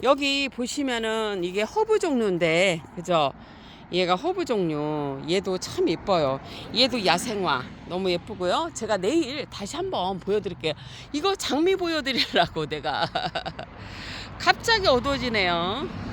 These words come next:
이렇게 여러분, 제가 꽃길을 아름답게 다리 쩔룩거리면서 이렇게 지금 꽃-, <laughs> 꽃길을 만들고 있어.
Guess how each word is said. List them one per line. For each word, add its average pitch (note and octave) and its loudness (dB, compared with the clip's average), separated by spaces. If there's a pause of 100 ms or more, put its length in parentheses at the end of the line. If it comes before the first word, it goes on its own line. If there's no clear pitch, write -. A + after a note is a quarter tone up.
이렇게 C4 0
여러분, C4+ 4
제가 C4+ 4
꽃길을 G4+ 4
아름답게 A3+ 2 (600)
다리 E4 4
쩔룩거리면서 F4 2
이렇게 G#3 -2
지금 G#3+ -4
꽃-, F#4+ -2
<laughs> - -4
꽃길을 D4+ 2
만들고 G3+ -4
있어. D#3+ -2